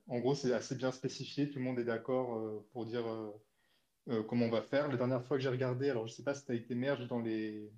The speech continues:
dans les bolts qui sont, euh, la, la spécification de Lightning, mais il y avait, euh, Bastien Teinturier de A cinq qui, qui travaillait sur, euh, sur la spécification pour que tout le monde ait la même. Alors, je sais pas si ça a été merge depuis, j'ai pas regardé, mais, euh,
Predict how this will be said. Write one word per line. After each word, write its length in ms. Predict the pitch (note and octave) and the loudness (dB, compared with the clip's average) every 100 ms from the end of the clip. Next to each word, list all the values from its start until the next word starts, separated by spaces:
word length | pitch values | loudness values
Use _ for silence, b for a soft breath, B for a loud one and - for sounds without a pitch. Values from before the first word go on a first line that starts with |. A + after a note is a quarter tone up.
| - _ _ _ | -20 _ _ _
dans 220 | G#3+ B2 A2+ | -12 -4 -2
les 100 | A2+ | 0
bolts 320 | C#3 C#3+ C#3+ | 2 0 -2
qui 220 | - _ | -14 _
sont, 280 | A#2 A2+ A2 | -8 -6 -6
euh, 260 | G#2+ G#2 G#2 | -8 -8 -8
la, 100 | G#2 | -6
la 120 | G#2+ G#2 | -6 -8
spécification 560 | - A#2 - A#2 - | -10 -12 -6 -4 0
de 60 | A#2+ | 0
Lightning, 480 | A#2+ A#2+ C#3+ C3+ A2 B B B - | 0 0 0 0 -2 B B B -4
mais 100 | A#2+ | 0
il 60 | |
y 40 | A2+ | 2
avait, 340 | A2 A#2+ A#2+ | 2 4 4
euh, 540 | A#2 A2+ A2 A2 G#2+ G#2+ A2 A2+ - | 4 2 0 -2 -4 -6 -8 -12 -14
Bastien 400 | D3 A#2+ A#2 C3+ | -4 -2 0 -2
Teinturier 380 | B2+ B2+ A#2+ B2+ | -4 -2 0 0
de 100 | B2+ | 0
A 80 | A#2 | -2
cinq 320 | - C3 B2+ | -2 -4 -4
qui, 240 | - A2 | -6 -10
qui 140 | - B2 | -10 -10
travaillait 460 | - A#2 A#2 B2 | -4 0 0 0
sur, 300 | B2+ - A#2+ | -4 -4 -4
euh, 420 | A2+ A2 G#2+ A2 - b b b b | -2 -2 -4 -8 -12 b b b b
sur 140 | - | -4
la 100 | A#2 | -2
spécification 720 | A2 C3 B2 C3 B2+ A#2+ - C3 | 0 -2 -4 -2 0 0 0 -4
pour 160 | C3 | -6
que 40 | - | -4
tout 60 | |
le 60 | A#2+ | 0
monde 100 | A#2+ | 2
ait 40 | |
la 120 | A2+ | 2
même. 180 | A2 C3 | 2 2
Alors, 160 | C3+ G#2+ | 0 -2
je 80 | - | -4
sais 60 | |
pas 80 | C3 | -4
si 100 | - | -2
ça 60 | B2 | -2
a 40 | |
été 160 | A#2 A#2 | -2 0
merge 280 | A#2+ A#2+ | 0 0
depuis, 340 | A#2 A2+ - C3 | -2 -4 -6 -6
j'ai 120 | A#2+ | -4
pas 100 | A#2 | -2
regardé, 480 | A2+ A#2 A2+ A#2+ B2 | -2 -4 -2 0 2
mais, 160 | A#2 | 0
euh, 120 | G#2+ | -4